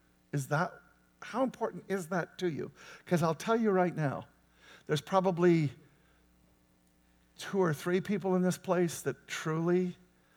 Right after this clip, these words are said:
they want that more than anything else, and they're willing to do whatever it takes to get there. And then there's a wide range of people that have some mixture of something,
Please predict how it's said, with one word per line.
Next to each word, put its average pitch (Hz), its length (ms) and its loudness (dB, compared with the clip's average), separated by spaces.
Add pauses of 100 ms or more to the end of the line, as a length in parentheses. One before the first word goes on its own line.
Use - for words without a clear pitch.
(640)
they 151 100 2
want 151 280 0
that 156 180 2
more 147 160 2
than 147 180 2
anything 160 420 -2
else, 151 240 -2
and 147 100 -4
they're 135 100 0
willing 143 240 0
to 131 80 -4
do 135 120 -6
whatever 135 320 0
it 131 120 -6
takes 143 240 -6
to - 80 -14
get 139 180 -8
there. 170 240 -4 (1800)
And 143 120 0
then 170 120 4
there's 170 240 4
a 151 80 2
wide 175 640 0
range 156 560 2
of 139 120 -2
people 156 340 0
that 127 160 -2
have 143 260 -2
some 135 340 -2
mixture 147 420 -4
of 127 120 -6
something, 120 420 -6